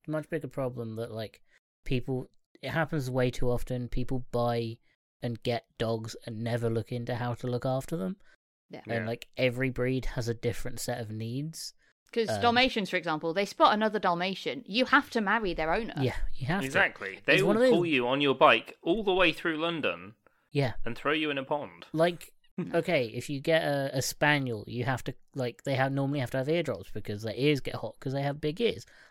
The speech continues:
Speaker 1: A lot of big-eared dogs have that.
Speaker 2: Mm-hmm.
Speaker 1: Dalmatians, you have to, uh, marry another Dalmatian person's owner. You have
Speaker 2: Mm-hmm.
Speaker 1: to. There's no
Speaker 3: Exactly.
Speaker 1: way around it. Just medically, that's what the, the vet tells you. <laughs>
Speaker 3: Yeah,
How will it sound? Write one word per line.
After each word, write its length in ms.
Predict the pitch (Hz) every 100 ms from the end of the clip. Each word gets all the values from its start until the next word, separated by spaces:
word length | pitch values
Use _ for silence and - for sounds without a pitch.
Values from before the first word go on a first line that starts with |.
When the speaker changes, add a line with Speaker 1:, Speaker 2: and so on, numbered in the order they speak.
| _
Speaker 1:
A 40 | 196
lot 100 | 233
of 160 | 170
big-eared 440 | 143 120 110 110 - -
dogs 320 | 127 113 -
have 180 | 117 107
that. 160 | 101 - - - - - - -
Speaker 2:
Mm-hmm. 240 | 190 175 170
Speaker 1:
Dalmatians, 600 | 151 143 120 120 160 151
you 100 | 113
have 300 | - 123 -
to, 280 | 131 123 123 _ -
uh, 200 | 117 110
marry 340 | 113 110 110
another 260 | 113 110 110
Dalmatian 460 | 113 110 107 117
person's 320 | 107 107 135
owner. 260 | 101 98 123 - _ _
You 80 | 117
have 160 | 120 107 -
Speaker 2:
Mm-hmm. 40 |
Speaker 1:
to. 60 | 143 143
There's 20 |
no 40 | -
Speaker 3:
Exactly. 160 | 123 139
Speaker 1:
way 80 | 131
around 340 | 113 110 113
it. 120 | - - - _ _ _ _ _ -
Just 180 | 123
medically, 600 | 127 123 120 139 - 160
that's 280 | 147 127 -
what 220 | 127 123 - -
the, 440 | 120 113 117 131 -
the 100 | 131
vet 340 | 110 110 120 135
tells 380 | - 107 104 -
you. 180 | 113 -
<laughs> 40 | - - - - _ -
Speaker 3:
Yeah, 220 | 226